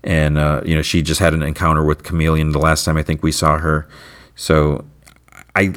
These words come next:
I like that character, so I'm curious to see what's gonna happen with her.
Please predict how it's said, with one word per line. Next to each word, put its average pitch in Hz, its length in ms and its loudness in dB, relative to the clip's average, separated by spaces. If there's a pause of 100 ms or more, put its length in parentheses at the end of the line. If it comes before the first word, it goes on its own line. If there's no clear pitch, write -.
I 98 80 2
like 95 300 2
that 101 220 -2
character, 98 420 0
so 90 280 0
I'm 80 180 -4
curious 82 320 0
to 76 80 -4
see 82 220 0
what's 80 220 0
gonna 82 140 -2
happen 82 320 -2
with 78 140 -6
her. 76 300 0